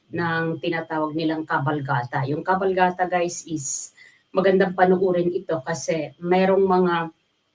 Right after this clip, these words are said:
yung tatlong hari o tatlong, uh, wise men na si Melchor, Gaspar,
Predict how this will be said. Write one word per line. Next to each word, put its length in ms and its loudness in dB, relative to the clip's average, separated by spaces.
yung 320 8
tatlong 360 4
hari 520 2
o 160 -2
tatlong, 640 0
uh, 120 -2
wise 360 -2
men 480 -2
na 160 -4
si 240 -4
Melchor, 560 2
Gaspar, 560 -4